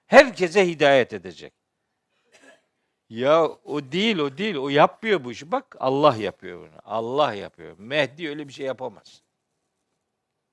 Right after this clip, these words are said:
Mehdi kendisi hidayete erdirilmiş kişi anlamına gelir esasında. Hidayet eden anlamına gelmez. Kelimenin kendi kalıbı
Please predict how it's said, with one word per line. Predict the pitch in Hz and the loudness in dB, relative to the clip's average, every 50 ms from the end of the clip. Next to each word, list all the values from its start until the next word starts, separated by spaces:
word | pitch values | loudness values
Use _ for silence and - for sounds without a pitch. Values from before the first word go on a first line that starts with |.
| _ _ _ _ _ _ _ _ _ _ _ _ _ _ _ _ _ _ _ _ | _ _ _ _ _ _ _ _ _ _ _ _ _ _ _ _ _ _ _ _
Mehdi | 110 110 120 131 147 185 214 233 208 202 185 196 262 285 262 196 | -20 -20 -16 -10 -4 -2 -2 -2 -2 -4 -10 -10 -10 -10 -10 -10
kendisi | - - 170 180 202 208 208 - - 214 190 | -8 -6 -6 -6 -6 -10 -16 -14 -12 -10 -10
hidayete | 185 175 196 196 202 208 202 202 - | -6 -4 -2 0 2 2 0 2 0
erdirilmiş | 220 208 190 185 175 165 175 190 190 185 185 180 190 190 - - - - _ _ _ _ _ _ _ _ _ | 2 2 2 0 0 -2 -4 -4 -4 -4 -6 -8 -8 -10 -10 -10 -12 -16 _ _ _ _ _ _ _ _ _
kişi | - 165 147 - 214 202 | -16 -14 -4 2 2 4
anlamına | 175 160 151 147 139 135 139 135 123 117 110 | 4 4 2 2 2 0 0 0 0 0 0
gelir | 95 92 107 98 82 85 80 80 - | 0 0 -2 -2 -2 -4 -8 -8 -6
esasında. | - 107 101 - 113 98 95 - - 101 92 90 82 78 - _ _ _ _ _ _ - | -6 -6 -4 -2 -2 -2 -2 -4 -8 -16 -14 -12 -12 -12 -12 _ _ _ _ _ _ -14
Hidayet | 113 117 127 143 147 151 151 143 - | -6 0 4 4 6 6 4 2 0
eden | - 135 139 131 151 156 151 135 | -2 -6 -2 2 2 2 2 2
anlamına | 127 131 131 131 127 127 131 139 139 147 175 220 247 240 240 _ _ _ _ _ _ _ _ _ _ - | 0 -2 0 0 -2 -2 -4 -4 -2 2 4 4 4 2 0 _ _ _ _ _ _ _ _ _ _ 2
gelmez. | 117 127 127 131 131 143 147 135 113 - - | 6 6 6 6 6 4 2 2 2 0 -6
Kelimenin | - 127 135 156 147 147 147 143 131 120 | -6 -6 -6 -4 -2 -2 -2 -2 -4 -8
kendi | 110 - 139 139 160 180 214 | -10 -8 -8 -8 -6 -6 -8
kalıbı | 170 - 143 127 123 117 104 104 107 95 | -2 0 2 2 2 0 -4 -6 -8 -10